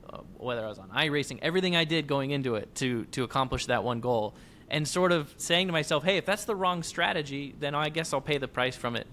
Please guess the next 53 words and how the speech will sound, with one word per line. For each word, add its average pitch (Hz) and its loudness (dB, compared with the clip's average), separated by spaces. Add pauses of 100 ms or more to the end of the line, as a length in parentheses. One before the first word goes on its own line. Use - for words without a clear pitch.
(160)
for 120 2
it 101 0
at - 0
the 107 -2
racetrack. 104 -4
But 104 -4
this 131 0
is 131 -2
the 120 -8
strategy 117 0
I'm 110 -2
pursuing." 117 0 (440)
And, 120 0 (340)
you 117 -4
know, 113 2
and 117 2
it, - -4 (340)
and 113 -6
you 117 -6
go 123 -4
to 127 -4
the 120 -8
track 143 0
and 113 -6
you 117 -2
execute 143 -2
on 151 0
it 160 0
and 143 0
you 143 2
have 135 2
a 139 -2
great 135 0
weekend. 107 -2
I - -6
mean, 104 -4
that's, - -4 (480)
that's 123 -2
an 123 -2
incredible, 110 -2 (200)
that, 147 0
that 180 4
is 196 6
the 180 4
right 156 4
way 156 2
to 147 2
do 151 2
it 131 2
for 131 -2
every 127 0
single 113 -8
race. - -10